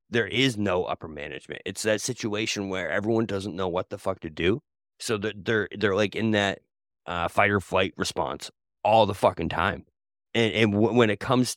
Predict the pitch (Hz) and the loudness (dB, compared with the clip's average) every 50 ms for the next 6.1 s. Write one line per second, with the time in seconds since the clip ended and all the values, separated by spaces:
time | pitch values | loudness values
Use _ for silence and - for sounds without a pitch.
0 | - - 120 117 107 107 - 123 127 123 123 - 127 117 120 - 107 113 107 104 | -4 -2 -2 -2 -2 -2 -4 -4 -4 -4 -4 -4 -6 -6 -6 -6 -4 -4 -4 -6
1 | - - 110 98 87 98 110 131 127 110 101 - - - _ _ _ _ _ _ | -2 -2 -2 0 2 4 6 6 6 6 4 2 -6 -16 _ _ _ _ _ _
2 | _ - 117 117 120 - 117 104 104 123 123 120 - 110 104 - 107 98 - - | _ 0 0 0 0 -4 -8 -8 -6 -6 -6 -6 -6 -8 -4 -4 -4 -2 -4 -6
3 | - - 120 113 - 117 104 - - - - - - 127 156 - - 107 95 87 | -2 -2 -2 -2 -2 -4 -2 -2 -2 0 0 2 4 4 4 4 2 0 0 2
4 | 82 76 76 76 - - 82 71 73 73 69 - - 76 76 - - 90 - - | 2 0 0 -4 -2 -2 -2 0 0 -2 -4 -2 -2 -2 0 0 0 -2 -2 0
5 | - 113 113 - - 87 - _ - 113 95 92 90 95 113 120 - - 113 98 | -4 -4 -4 -6 -10 -18 -14 _ 0 0 2 2 2 2 2 2 0 2 2 2
6 | 95 - | 2 0